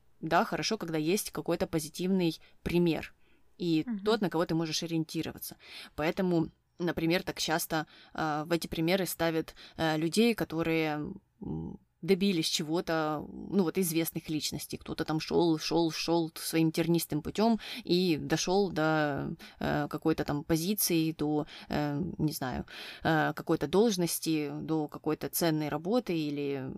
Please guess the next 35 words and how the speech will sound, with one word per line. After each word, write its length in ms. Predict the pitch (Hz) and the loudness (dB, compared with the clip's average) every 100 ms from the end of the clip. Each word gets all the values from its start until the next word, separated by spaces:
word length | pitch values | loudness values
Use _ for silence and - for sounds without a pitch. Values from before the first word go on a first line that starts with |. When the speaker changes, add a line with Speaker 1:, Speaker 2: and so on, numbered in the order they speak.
| - | -4
Speaker 1:
что-то 560 | 185 180 170 156 147 - | -2 2 2 2 0 -4
интересное 600 | - 185 165 156 156 147 | 2 4 4 0 -2 -4
сделал 280 | 151 170 190 | -2 0 0
для 200 | 165 165 | 0 0
общества. 500 | 131 - - - 185 - - 185 | 0 -4 -10 -8 -10 -12 -14 -4
Э, 200 | 151 147 - | -2 -2 0
поэтому 360 | 202 240 196 | 0 2 2
о 80 | 165 | 4
них 200 | 175 - | 2 0
мы 60 | 151 | -8
все 140 | - | -6
слышим, 440 | - 285 311 208 165 | -2 0 2 2 2
знаем, 480 | 156 208 240 214 170 | 2 2 4 4 2
о 60 | |
них 180 | 156 160 | 0 -2
пишут 260 | - - - | -8 -8 -4
книжки, 440 | 190 240 277 - | 0 2 0 -2
и 580 | 185 160 156 160 151 147 - | -4 -2 -2 -2 -2 -2 -4
это 160 | - 277 | -4 -4
такой 220 | 262 254 | -2 -2
хороший 320 | 240 233 240 | 0 0 2
пример. 320 | 214 185 143 151 | 2 0 0 -2
А 60 | |
здесь 260 | 165 269 - | 0 0 2
он 160 | 233 | 2
бы 80 | 202 | 2
мог 200 | 175 220 | 2 0
быть 200 | 190 185 156 | 0 -2 0
близко. 500 | 165 185 - - 117 _ _ | 0 0 0 -4 -10 _ _
Э, 240 | - 147 143 | -4 -2 -2
это 120 | 165 180 | 0 2
не 580 | 175 170 170 165 151 - | 4 2 2 2 0 -4
кто-то 280 | - 208 175 | -2 0 0
там, 300 | 123 120 - - - - | 0 -4 -6 -12 -16 -10
э, 280 | 156 127 120 | -8 -6 -8